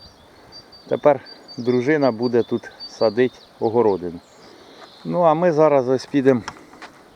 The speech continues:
ось тут. Тут у мене ось люцерка. Ну, буду її восени вже переорювати. Тому що вже бур'яну, вона тут, напевно, це вже п'ятий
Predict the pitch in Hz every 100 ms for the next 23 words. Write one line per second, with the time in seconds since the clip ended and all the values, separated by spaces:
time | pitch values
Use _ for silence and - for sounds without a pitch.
0 | - - - - - - - - - 147
1 | - - 214 226 - - - - - -
2 | - - - - - - - - - 180
3 | 139 127 139 131 123 117 - - - 127
4 | 135 - 208 208 185 - 175 - - -
5 | - - - - - - 156 143 175 156
6 | 151 143 147 151 143 - - 120 135 -
7 | 151 156 170 143 117 131 147 - - -
8 | - _ _ _ - - - - - -
9 | - - - - - - - - - -
10 | - - - - - 147 156 160 127 110
11 | 104 101 101 - - - - - - -
12 | - - - - - 131 135 131 - 123
13 | 113 123 110 123 139 175 214 190 147 147
14 | 139 127 127 143 143 127 131 120 143 127
15 | 135 113 151 156 131